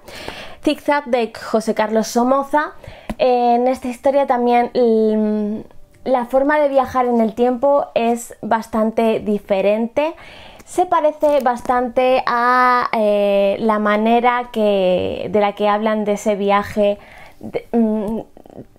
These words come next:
no sé si llamarlo viaje o, mm, contacto con el pasado, ¿vale? Y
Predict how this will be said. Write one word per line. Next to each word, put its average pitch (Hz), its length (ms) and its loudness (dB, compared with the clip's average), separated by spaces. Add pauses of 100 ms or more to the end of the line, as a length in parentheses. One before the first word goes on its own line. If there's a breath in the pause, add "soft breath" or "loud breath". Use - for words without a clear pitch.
no 269 180 2
sé 339 200 0
si 320 220 -6
llamarlo 269 440 0
viaje 262 640 2 (100)
o, 277 380 2 (100)
mm, 220 160 0 (140)
contacto 240 720 0
con 208 240 0
el 180 100 -2
pasado, 180 600 -6 (340)
¿vale? 185 320 -4 (680 loud breath)
Y 214 720 2